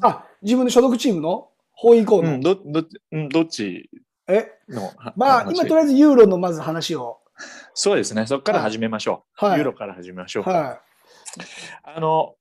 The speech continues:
Speaker 2: はい。あの、初、初出場じゃないですか、
Speaker 1: うん。
Speaker 2: フィンランド。
Speaker 1: うんうんうん。
Speaker 2: 今回。やっぱ、
Speaker 1: はい。
Speaker 2: あのー、アトム君から連絡あったように、すごい、あの、街が盛り上がってて、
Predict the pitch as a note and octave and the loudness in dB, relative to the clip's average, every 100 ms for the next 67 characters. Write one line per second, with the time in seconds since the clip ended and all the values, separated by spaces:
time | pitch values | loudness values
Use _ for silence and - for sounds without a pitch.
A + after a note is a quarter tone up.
0 | _ - D#3 A2 - - C3+ C3+ E3 E3 | _ -4 -2 -4 -6 -8 -6 -8 -10 -12
1 | G3 - - E3 G3+ G#3+ - A#3 F3+ A2 | -16 -16 -8 -6 -4 -6 -6 -6 -4 -4
2 | - - - A#2+ G2 - G2+ - B2+ G2+ | -6 -16 -6 -2 -2 -4 -12 -10 -8 -2
3 | A#2+ - - A2 D3 - F3 D3 - F#2 | 0 0 2 2 2 -4 -4 -4 -6 -8
4 | - - D3 F3+ C3 - _ _ _ D3 | -6 -2 2 4 2 -6 _ _ _ -8
5 | D3+ D3 D3 D3 C#3+ C#3+ C#3+ - E3+ F#3 | -6 -4 -4 -4 -6 -6 -8 -6 -8 -8
6 | D3+ C#3+ B2+ A#2 B2+ B2+ B2+ C#3+ A#2+ G2+ | -10 -12 -10 -10 -10 -10 -8 -6 -8 -12
7 | G2 G2 A#2+ E3 A#2 _ _ _ _ B2 | -12 -8 -2 -2 -2 _ _ _ _ -8
8 | G#2 G#2 A#2 B2 C3 D#3+ A2 A#2+ C#3 C#3+ | -8 -10 -6 -6 -2 -2 -2 -2 -2 -2
9 | D3 - G2+ G2 F#2 | -6 -8 -16 -14 -14